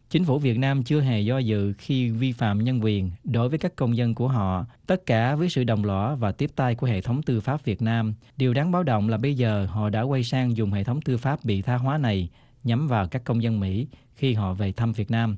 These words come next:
Hồ sơ của vụ án này rất đơn giản. Một công dân Mỹ, Michael Nguyễn, bị chính quyền Cộng sản kết án chỉ vì chính quyền này hy vọng có thể ngăn cản những người Mỹ gốc Việt khác tới Việt Nam và truyền bá đến người dân trong nước những tư tưởng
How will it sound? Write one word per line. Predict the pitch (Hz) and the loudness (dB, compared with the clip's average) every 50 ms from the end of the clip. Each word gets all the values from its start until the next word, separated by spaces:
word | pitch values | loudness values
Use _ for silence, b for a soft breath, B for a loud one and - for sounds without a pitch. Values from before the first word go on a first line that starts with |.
| - _ | -6 _
Hồ | - - 131 123 123 | -4 0 0 0 0
sơ | 117 - 160 160 160 | 0 0 0 0 0
của | 156 - 175 | -2 -2 -2
vụ | 147 120 113 | 0 0 0
án | 127 135 139 160 160 | 0 0 0 0 0
này | 135 107 | 0 0
rất | 95 135 165 175 | 0 -2 -2 0
đơn | 135 135 127 120 | 0 0 0 0
giản. | 113 104 101 104 117 143 202 - - | 0 0 0 -2 -2 -4 -4 -6 -4
Một | 131 120 113 110 107 - | -2 -2 -2 -2 -2 -4
công | - 151 147 143 | -2 -2 0 0
dân | 147 147 131 | 0 0 0
Mỹ, | 113 104 101 113 151 165 139 | 0 0 0 0 -2 -2 -2
Michael | 120 123 127 120 127 110 95 | -2 -2 0 0 0 0 0
Nguyễn, | 98 98 95 101 131 170 - - _ | 0 0 0 -2 -2 -4 -6 -6 _
bị | 135 120 117 110 | -2 0 0 0
chính | - - 180 | -2 -2 -2
quyền | 170 143 123 107 | 0 0 0 0
Cộng | - 104 110 113 | 0 -2 -2 -2
sản | - 113 101 104 127 | -2 -2 0 0 0
kết | - - 170 - | -2 -2 -2 -2
án | 139 123 120 131 156 196 196 B B B B B _ | 0 0 0 0 0 -4 -6 B B B B B _
chỉ | - 127 135 151 | -2 -2 -2 0
vì | 147 143 131 120 | 0 0 0 0
chính | 113 - 156 190 | 0 0 -2 0
quyền | 180 147 123 113 | 0 0 0 2
này | 113 113 110 104 | 0 0 0 0
hy | 107 143 156 147 | 0 0 -2 0
vọng | 131 110 104 98 101 104 113 | 0 0 0 0 -2 -2 -2
có | - 151 | -4 -4
thể | 151 - 107 | -2 -2 -2
ngăn | 120 139 139 139 131 | -2 -2 -2 -2 -2
cản | 117 110 98 98 117 | -2 -2 -2 0 0
những | 139 151 | -2 0
người | 156 131 110 | 0 0 0
Mỹ | 95 98 104 | 0 -2 -2
gốc | 139 151 151 135 | -2 -4 -2 -2
Việt | 107 98 90 - | -2 -4 -2 -2
khác | - 127 135 139 - - | -4 -4 -4 -4 -4 -4
tới | 127 127 147 | -2 -2 0
Việt | 131 113 95 | -2 -2 0
Nam | 110 117 120 120 117 117 117 B B B B B B - | 0 0 0 0 0 -2 -4 B B B B B B -4
và | 117 127 131 127 123 | -2 0 2 0 0
truyền | 120 - 131 117 110 104 | 0 0 0 0 0 0
bá | 101 110 120 135 175 | 0 0 0 -2 -2
đến | - 143 165 | -2 -2 0
người | 165 127 101 | 0 0 0
dân | 90 113 117 113 | 0 0 0 0
trong | 107 131 123 117 120 | 0 0 0 0 2
nước | 123 139 160 - | 0 0 -2 -2
những | - 107 131 | -2 -2 -2
tư | 147 - 165 156 151 | -2 -2 -2 -2 0
tưởng | 147 - 107 101 104 117 | 0 0 0 0 0 0